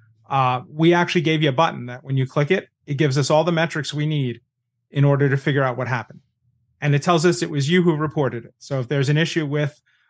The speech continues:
let's say, a Lenovo laptop and we're missing the photo or it's the wrong,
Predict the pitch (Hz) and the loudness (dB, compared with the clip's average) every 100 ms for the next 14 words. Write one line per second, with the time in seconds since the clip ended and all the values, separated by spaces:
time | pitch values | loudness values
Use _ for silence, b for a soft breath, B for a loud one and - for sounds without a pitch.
0 | _ - 151 143 160 139 139 147 151 156 | _ -2 0 2 2 2 2 2 2 2
1 | 151 156 - 131 113 - 120 120 147 143 | 0 -2 -2 -6 -6 -12 -16 -8 -2 -2
2 | - 151 147 156 151 147 131 120 120 123 | 0 0 0 2 2 2 0 -4 -8 -12
3 | 117 - 131 139 147 143 147 | -14 -10 -6 -2 0 0 -2